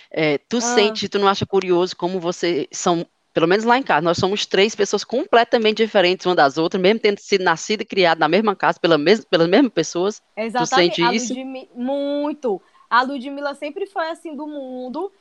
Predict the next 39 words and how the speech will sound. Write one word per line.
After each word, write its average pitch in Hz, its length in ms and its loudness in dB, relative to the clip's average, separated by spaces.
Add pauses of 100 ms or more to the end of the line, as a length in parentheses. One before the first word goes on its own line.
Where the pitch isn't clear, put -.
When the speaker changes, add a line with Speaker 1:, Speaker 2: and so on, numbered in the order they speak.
(100)
Speaker 2:
Eu 240 140 -10
sempre 285 380 -10
fui 311 180 -10
muito 294 480 -8
apegada 269 540 -2
à - 20 -6
minha 262 220 -10
mãe 247 580 -10 (180)
e 254 60 -6
a 262 100 0
Márcia 269 300 -8
sem 294 160 -12
noção 269 380 -10
demais. 233 680 -8 (240)
A 233 140 2
Márcia 247 320 0
é 277 60 0
a - 20 -8
mais 302 320 -6
<laughs> - 20 -16
velha, 269 560 -6 (280)
mas 254 280 -4
eu 277 80 -8
e 269 140 -4
a 330 100 -4
Ludmilla, 311 600 -10
a 277 80 -6
gente 302 360 -14 (300)
tá 277 140 -4
naquela 277 360 -4
fase 285 260 -6
de 254 120 -14
querer 262 260 -8
desistir, 247 720 -12 (220)
sabe? 269 480 0
<laughs> 427 320 0
De 302 180 0
dar 254 180 4
conselho. 262 720 0